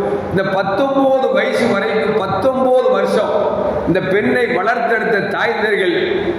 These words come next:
எவ்வளவு பெரிய தியாகம் செய்திருப்பான்னு யோசிச்சு பார்க்கணும். அதுலயும் இந்த குழந்தை பெத்து ஒரு அஞ்சு வயசு வரைக்கும் வளர்க்கிறத வள-, அந்த காலகட்டம் இருக்குதே, தாயை தவிர யாரும் ஒரு தியாகம் செய்ய முடியாது.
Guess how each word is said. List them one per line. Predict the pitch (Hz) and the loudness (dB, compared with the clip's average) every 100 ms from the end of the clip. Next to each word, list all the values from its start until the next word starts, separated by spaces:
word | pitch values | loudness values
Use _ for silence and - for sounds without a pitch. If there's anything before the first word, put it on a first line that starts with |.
| - | 0
எவ்வளவு | 143 202 196 285 277 277 | 0 2 2 4 4 4
பெரிய | 277 247 | 2 2
தியாகம் | 185 214 247 226 | 2 0 0 0
செய்திருப்பான்னு | 214 208 208 214 214 | 0 2 2 0 0
யோசிச்சு | 208 214 196 | 2 4 4
பார்க்கணும். | 175 170 175 175 - - 175 - - 170 | 2 0 0 -2 -2 -2 -4 -6 -6 -4
அதுலயும் | 208 233 226 180 175 202 - - - - - | 0 2 2 0 0 -2 -2 -2 -2 -2 0
இந்த | 180 | 0
குழந்தை | 180 185 233 254 | 2 0 2 0
பெத்து | 208 208 208 214 208 | 0 0 2 2 2
ஒரு | 190 | 2
அஞ்சு | 196 196 240 247 | 2 0 0 2
வயசு | 226 214 220 | 2 2 2
வரைக்கும் | 202 202 202 196 185 170 | 2 0 0 2 2 0
வளர்க்கிறத | 202 - 226 202 170 | 0 0 0 0 -2
வள-, | 170 170 170 | -2 0 -2
அந்த | 175 180 175 151 170 175 - 175 | 0 0 2 0 -2 -2 -4 -4
காலகட்டம் | - 185 254 262 247 214 208 | -4 -2 -2 0 -2 -2 0
இருக்குதே, | 208 202 196 170 175 - - - - 698 - | 2 2 2 2 0 0 -2 -2 -2 -4 -4
தாயை | - 165 220 233 240 - | -6 -4 -2 0 0 0
தவிர | 208 214 233 | -2 0 0
யாரும் | 202 180 208 233 226 | 0 0 0 -2 0
ஒரு | 196 196 | 0 2
தியாகம் | 196 196 226 - | 2 2 -2 -2
செய்ய | 175 190 | 0 0
முடியாது. | 180 175 175 175 170 | 2 2 2 0 0